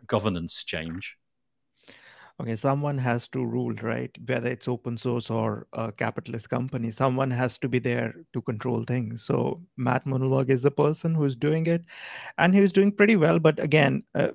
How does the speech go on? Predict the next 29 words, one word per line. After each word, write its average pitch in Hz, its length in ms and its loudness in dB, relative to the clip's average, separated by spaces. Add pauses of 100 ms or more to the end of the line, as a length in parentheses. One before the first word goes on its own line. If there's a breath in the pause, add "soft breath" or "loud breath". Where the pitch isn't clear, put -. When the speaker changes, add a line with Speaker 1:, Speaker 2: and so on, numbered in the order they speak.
(120)
Speaker 2:
we 151 240 6
talk 160 300 6
it 156 100 -2
from 135 240 0
the, 127 260 2 (360)
you 120 120 0
know, 127 240 -2 (200)
bottom 123 460 2
up 123 160 0
approach. 123 600 0
Just - 360 -4
imagine 120 460 2
how 117 280 0
he 120 180 -2
looks 127 260 -4
at - 160 -6
things 113 280 0
from 113 180 0
top 110 260 -2
up. - 180 -2 (120)
Not 131 220 2
just 139 240 -2
he 131 140 -4
has 123 120 2
to 135 80 -4
balance 113 400 2
the 117 200 -2
dot 113 280 0
org 117 380 2